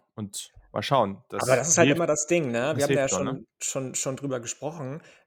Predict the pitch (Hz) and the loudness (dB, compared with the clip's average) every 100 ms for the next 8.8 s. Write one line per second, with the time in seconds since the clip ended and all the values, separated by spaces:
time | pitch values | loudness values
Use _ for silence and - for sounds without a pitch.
0 | - 123 - 123 - 143 139 127 135 131 | -4 -2 -2 -6 -2 -2 -2 -4 -4 -4
1 | 120 127 131 127 - 120 127 127 - 123 | -6 -6 -4 -2 -2 -4 -6 -6 -6 -8
2 | 127 127 127 131 120 120 120 127 120 - | -8 -12 -10 -10 -8 -10 -8 -8 -8 -2
3 | 135 165 123 120 - 123 - 127 123 120 | 0 2 -2 -4 -6 -6 -4 -2 -2 -2
4 | 117 - - - 131 135 123 123 - 131 | -2 -2 -2 -4 -4 -4 -6 -6 -2 -2
5 | 127 123 117 - 160 147 151 - - - | 0 -2 -4 -4 0 2 0 -4 -14 -20
6 | - _ - 151 165 165 185 - 151 165 | -20 _ 0 2 2 0 -2 -6 -8 -4
7 | - 160 139 151 - 131 165 151 139 - | -2 0 -2 -4 -8 -4 0 0 0 -2
8 | 147 135 139 131 - 160 147 | -2 -2 -4 -4 -4 -2 -2